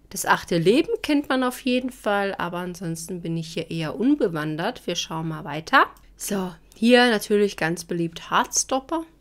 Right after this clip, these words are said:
Dann Tammy Fischer, meine Ex-Booktube-Kollegin. Und wenn wir rüberrutschen, ja, ich denk,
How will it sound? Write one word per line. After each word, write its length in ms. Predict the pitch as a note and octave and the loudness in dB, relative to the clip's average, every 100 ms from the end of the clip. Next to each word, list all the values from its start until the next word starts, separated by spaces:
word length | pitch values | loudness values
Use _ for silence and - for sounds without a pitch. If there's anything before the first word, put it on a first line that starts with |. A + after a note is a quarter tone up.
| _ | _
Dann 640 | F#3 E3+ F3+ F#3 F#3+ F#3+ - _ - | -4 -2 -4 -4 -4 -6 -10 _ -12
Tammy 300 | G3 F3+ F3 | -10 -8 -8
Fischer, 500 | - E4 - F4 D4 | -4 -4 -2 -4 -2
meine 420 | F#3+ F#3+ F#3+ - | -2 -4 -6 -8
Ex-Booktube-Kollegin. 1500 | E3+ - - - - - C#4 - - B3+ B3 A#3 A#3+ A#3 A#3 - _ _ - | -12 -12 -12 -12 -12 -6 -8 -6 -6 -2 -2 -2 -4 -4 -6 -10 _ _ -14
Und 340 | F#3 F3+ F3 | -12 -12 -14
wenn 180 | F3+ F3+ | -12 -12
wir 160 | F3 E3+ | -12 -12
rüberrutschen, 1000 | - G3+ C4+ - C4+ - - A3+ A3+ A3 - _ _ _ - - - - _ - - | -10 -6 -6 -4 -4 -6 -8 -4 -4 -4 -8 _ _ _ -20 -20 -20 -20 _ -18 -2
ja, 320 | F#3+ F3 - - - | 0 0 -6 -18 -8
ich 180 | E3+ - | -4 0
denk, 380 | A3 D4+ - | 2 2 -4